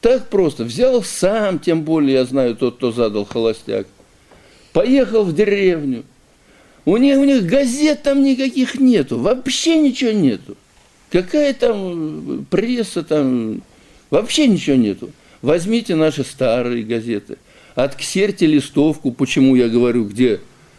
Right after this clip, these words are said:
где главный редактор? Вот. <laughs> Вот.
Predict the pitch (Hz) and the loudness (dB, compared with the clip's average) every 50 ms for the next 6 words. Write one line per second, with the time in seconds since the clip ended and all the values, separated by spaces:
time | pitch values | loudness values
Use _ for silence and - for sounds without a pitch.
0 | - - - - - - _ _ - 110 117 156 202 214 196 165 131 127 151 160 | -20 -20 -20 -20 -20 -20 _ _ -14 -6 0 2 2 2 2 0 0 0 0 0
1 | 165 156 156 151 147 147 151 151 147 147 135 127 120 - 120 101 87 78 - _ | 2 2 2 0 0 0 -2 -2 0 -2 -2 -2 -4 -6 -10 -10 -10 -14 -20 _
2 | _ _ _ _ _ - - - - - _ _ _ - - - _ - - - | _ _ _ _ _ -20 -20 -20 -20 -20 _ _ _ -20 -20 -20 _ -20 -20 -20
3 | - - - - - - - - - - 117 117 - 170 175 175 - - - - | -20 -20 -20 -20 -20 -20 -18 -18 -10 -6 -6 -6 -6 -6 -10 -14 -16 -20 -20 -20
4 | - - - - 202 - 320 302 - - - 160 - 147 160 139 - | -20 -8 -6 -6 -2 -2 -2 -4 -2 -2 -2 -2 0 -2 -2 -2 -4